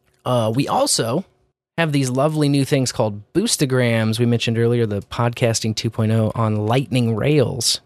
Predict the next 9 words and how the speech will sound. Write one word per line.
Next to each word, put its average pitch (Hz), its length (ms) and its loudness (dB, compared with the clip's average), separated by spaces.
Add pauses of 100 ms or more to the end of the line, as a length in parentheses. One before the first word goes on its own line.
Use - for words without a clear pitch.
If - 120 -12
you 135 80 -2
use 139 220 0
yourself 123 400 0
a 113 100 -2
modern 120 600 0 (560)
nude 127 580 2
podcast 110 680 0
app, 107 220 -4